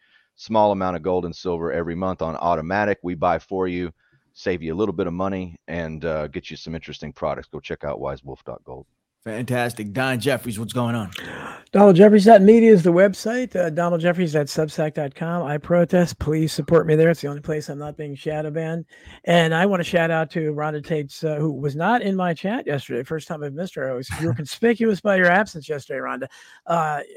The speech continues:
Speaker 3: happy birthday to your mom. She is reading The Unreals, my novel that more of you should read. Her mother
Speaker 2: Thank
Speaker 3: is
Speaker 2: you.
Speaker 3: reading The Unreals. I hope she's not too offended by it.
Speaker 2: <laughs>
Speaker 3: And, uh,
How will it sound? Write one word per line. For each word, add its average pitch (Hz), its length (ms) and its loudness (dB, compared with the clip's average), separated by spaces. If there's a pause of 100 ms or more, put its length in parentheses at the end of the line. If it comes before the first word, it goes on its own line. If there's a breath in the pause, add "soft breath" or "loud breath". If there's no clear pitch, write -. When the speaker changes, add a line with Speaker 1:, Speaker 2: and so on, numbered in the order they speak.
Speaker 3:
happy 180 260 -2
birthday 190 300 0
to 180 140 -4
your 180 100 -2
mom. 175 220 -2
She 202 260 -8
is 185 180 -6
reading 202 400 -6
The 190 120 -6
Unreals, 190 600 -4
my 143 140 -6
novel 170 380 -4
that 143 180 -10
more 175 220 -4
of 160 80 -6
you 170 160 -6
should 143 180 -12
read. 156 320 -6 (160)
Her 139 140 -12
mother 151 240 -2
Speaker 2:
Thank 165 80 -2
Speaker 3:
is 147 80 -4
Speaker 2:
you. 165 60 -4
Speaker 3:
reading 170 180 -4
The 165 80 -6
Unreals. 160 440 -4
I 127 140 -4
hope 151 140 -4
she's 156 140 -10
not 151 100 -6
too 160 100 -8
offended 151 420 -8
by 147 180 -4
it. 175 100 -10 (380 soft breath)
Speaker 2:
<laughs> 143 120 -4
Speaker 3:
And, 156 220 0
uh, 165 160 2